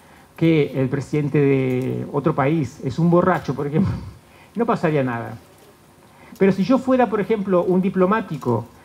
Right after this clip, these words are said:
en ese país y lo dijera, seguramente me deportan. O sea, la frase es la misma, la sintaxis y la semántica no, no cambian en lo más mínimo, pero la pragmática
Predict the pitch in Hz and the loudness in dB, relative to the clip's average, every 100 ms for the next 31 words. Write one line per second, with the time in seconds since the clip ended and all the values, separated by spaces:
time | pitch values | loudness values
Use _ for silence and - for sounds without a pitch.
0 | - 139 202 233 262 175 147 131 - - | -6 0 2 2 0 0 0 -4 -6 -18
1 | - - 127 120 117 226 147 160 180 156 | -8 0 2 2 2 2 2 -2 -2 -2
2 | 156 156 175 185 156 131 123 165 135 120 | 0 0 0 0 -2 -2 0 -2 -2 -4
3 | 110 110 - - - 147 127 - - - | -6 -10 -20 -16 -4 -2 -2 -8 -20 -20
4 | - _ _ - 165 160 226 233 - 220 | -20 _ _ -6 -4 -2 0 0 2 0
5 | 185 160 220 170 135 123 - - 147 143 | 2 4 4 4 2 0 -6 -8 -6 -4
6 | 165 170 247 240 214 185 175 156 156 147 | -4 -2 -2 -4 -4 0 2 2 -2 -4
7 | 131 151 180 185 190 160 196 190 185 190 | -6 -4 -4 -4 -4 -4 -4 0 0 0
8 | 208 208 185 156 147 175 175 214 160 117 | 0 2 2 2 0 2 2 2 4 2
9 | 110 110 - - - - 151 147 147 156 | 0 -4 -14 -20 -10 -2 0 2 0 -2
10 | 170 226 226 196 - 202 233 | 0 0 0 -2 0 -2 -4